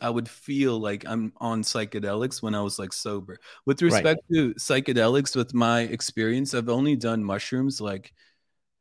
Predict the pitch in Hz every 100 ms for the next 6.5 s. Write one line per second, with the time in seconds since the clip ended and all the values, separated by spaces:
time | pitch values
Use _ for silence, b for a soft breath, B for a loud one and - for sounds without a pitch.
0 | _ 113 127 127 120 120 110 - 101 90
1 | - _ _ _ _ 120 117 113 117 123
2 | - 117 113 - 113 107 104 101 92 92
3 | 110 104 117 120 110 - 110 120 - 117
4 | - 110 107 120 127 - 107 92 - 107
5 | 107 101 101 117 - 123 110 131 151 143
6 | - 110 110 110 -